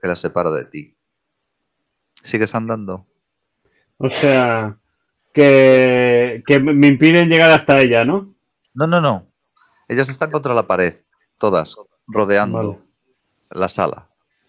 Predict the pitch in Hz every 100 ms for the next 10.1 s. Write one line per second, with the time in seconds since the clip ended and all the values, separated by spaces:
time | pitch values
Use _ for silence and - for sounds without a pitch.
0 | _ 117 117 107 101 107 101 101 - 120
1 | 131 - 151 - 143 - - 104 - 113
2 | 113 135 127 135 127 127 104 - 147 156
3 | _ _ _ _ _ _ - 123 107 _
4 | 117 117 123 131 127 - - 104 104 107
5 | 117 120 113 - 120 117 127 120 - 107
6 | 104 98 98 98 127 131 - 104 95 76
7 | 58 - - - - _ _ _ _ _
8 | _ _ _ _ 107 - 123 - 131 131
9 | 117 135 127 113 117 110 113 87 85 82